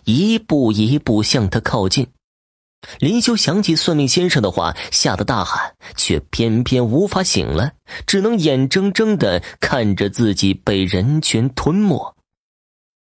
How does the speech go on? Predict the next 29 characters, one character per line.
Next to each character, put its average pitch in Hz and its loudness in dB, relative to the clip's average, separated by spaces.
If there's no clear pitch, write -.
第 117 0
二 110 2
天， 127 -2
临 151 0
阳 143 0
城 131 0
富 120 0
商 123 0
林 117 0
修 143 0
在 85 -2
家 101 -2
中 110 0
离 107 2
奇 131 0
死 80 0
亡， 80 0
而 120 -2
且 123 0
身 135 0
体 120 0
完 151 0
好 101 -2
无 117 2
损， 71 -2
没 110 2
人 113 0
知 110 0
道 101 -2